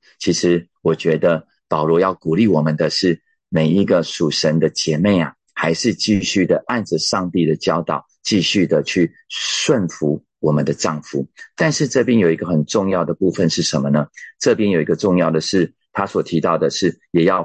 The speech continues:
凡事顺服丈夫。这边我们所提到的凡事，最主要的是，我们也要在一个真理不违背、不违背，呃，真理以及不违法的一个情况去顺服。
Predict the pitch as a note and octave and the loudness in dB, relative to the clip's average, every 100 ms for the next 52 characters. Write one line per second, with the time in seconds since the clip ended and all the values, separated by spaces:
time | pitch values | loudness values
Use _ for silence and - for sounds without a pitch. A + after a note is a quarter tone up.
0 | - - D2 D#2 - G2 D#2 - G2 D2+ | -6 -8 -8 -6 -2 0 0 0 0 -2
1 | - C2+ - - F#2 D2 - C2+ C2+ - | -2 -8 -8 -8 -8 -8 -8 -6 -6 -10
2 | - - D#3 A#2+ A#2+ A#2 - F2 D#2+ D#2 | -18 -2 0 2 0 0 0 2 2 0
3 | - D#2+ - A2 F2+ E2 - - C#2+ D#2 | -2 -4 -2 -2 0 -2 -4 -8 -8 -4
4 | - E2+ - _ _ - - A2+ D#2+ F2+ | -2 -2 -4 _ _ -2 -2 0 0 0
5 | F2 D#2+ - F2+ - D#2+ D#2+ E2 E2+ F#2 | 2 0 0 -2 2 2 4 2 2 0
6 | - E2+ E2 E2 D#2 - A2+ A2+ G2 D2 | -2 0 0 0 -2 0 0 2 2 -2
7 | _ _ B2 F#2 E2 D#2+ F#2 E2 - _ | _ _ 2 2 2 2 0 -2 -6 _
8 | _ - D3 G#2 F2 E2+ - G2 - _ | _ -2 0 2 2 0 0 -2 -4 _
9 | _ - _ F2+ D#2+ D2 - G#2 G2+ E2 | _ -20 _ -2 0 -2 0 2 2 2
10 | F2 D#2+ D#2+ - B2 E2+ E2+ - C#2+ D2+ | 0 0 -2 0 2 4 2 0 -4 0
11 | E2 D#2+ - D#2+ D#2 F#2 E2 - D#2+ - | 0 0 -2 0 0 0 -2 -4 -4 -2
12 | E2 D2+ - C2 | -2 -4 -8 -10